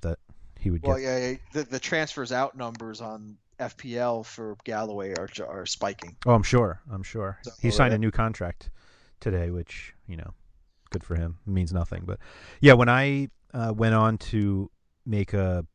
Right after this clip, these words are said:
Speaker 1: make a lineup for this weekend, the, you first had to search for something that included this game, but Lukaku was, like, the first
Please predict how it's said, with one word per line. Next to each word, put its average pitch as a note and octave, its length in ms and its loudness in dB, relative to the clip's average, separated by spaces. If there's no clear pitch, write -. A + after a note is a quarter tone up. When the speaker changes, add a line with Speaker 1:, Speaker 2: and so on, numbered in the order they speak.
Speaker 1:
make G#2+ 200 -2
a G2+ 60 -2
lineup G2+ 320 0
for - 100 -10
this E2+ 160 -6
weekend, D2 540 -8
the, F#2 680 0
you G2+ 160 -2
first A2+ 240 4
had G2+ 120 8
to F2+ 60 0
search - 260 0
for G2 120 -2
something F#2 280 -2
that F2+ 80 -4
included F2 360 -2
this E2+ 120 -2
game, E2+ 240 -2
but E2+ 160 -2
Lukaku G2+ 460 4
was, E2+ 120 -2
like, F#2 140 0
the - 80 -4
first - 580 0